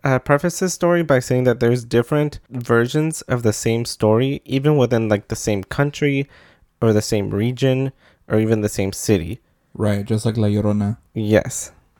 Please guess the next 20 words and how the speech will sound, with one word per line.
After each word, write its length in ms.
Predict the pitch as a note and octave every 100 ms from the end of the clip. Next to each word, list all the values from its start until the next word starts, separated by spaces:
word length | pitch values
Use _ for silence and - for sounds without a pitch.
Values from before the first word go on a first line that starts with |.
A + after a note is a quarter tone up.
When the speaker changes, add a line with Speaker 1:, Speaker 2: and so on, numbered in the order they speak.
| _
Speaker 1:
Mm-hmm. 280 | A#2 D3+ F3+ - _
So 360 | - B2 A#2+ A#2
La 220 | A#2+ B2
Siguanaba, 580 | - C3+ C#3 D3 F#3+ F3
also 260 | C3+ -
known 240 | D3 D3 C#3+
as 140 | C3
the 80 | B2
horse-faced 580 | - B2+ - C#3+ C3+ -
woman, 320 | G#2+ C3 F3
is 160 | -
a 80 | A#2
common 400 | - - A#2+ C#3
creature 340 | - A#2+ - C#3
of 120 | A2
many 240 | G#2+ A2
Latin 260 | G#2+ G#2 G#2+
American 460 | G#2+ G#2 - G#2
countries' 400 | - G2+ - G2+
folklore. 480 | - C3 - - -